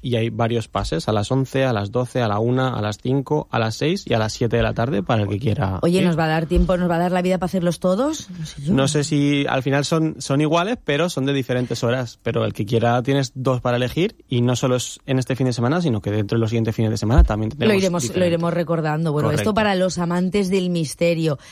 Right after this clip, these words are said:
Speaker 2: de la, la, eh, destreza mental, de resolver enigmas y de ponerse de acuerdo con los amigos,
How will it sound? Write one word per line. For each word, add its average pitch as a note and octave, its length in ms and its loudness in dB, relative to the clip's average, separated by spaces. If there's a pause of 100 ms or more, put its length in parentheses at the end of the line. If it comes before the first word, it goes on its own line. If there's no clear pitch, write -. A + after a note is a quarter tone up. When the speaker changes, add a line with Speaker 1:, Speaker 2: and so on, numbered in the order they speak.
(120)
Speaker 2:
de F3 640 2
la, D#3+ 720 -2
la, D#3 80 -4
eh, D#3 160 -4 (280)
destreza - 100 -4 (260)
mental, E3+ 640 0 (260)
de G3+ 180 2
resolver G3 480 2
enigmas A3 580 0 (260)
y C#4+ 200 2
de B3+ 100 2
ponerse A3+ 400 -2
de C#4 80 2
acuerdo B3+ 340 0
con F#3 120 0
los C#4+ 180 -2
amigos, G3+ 520 0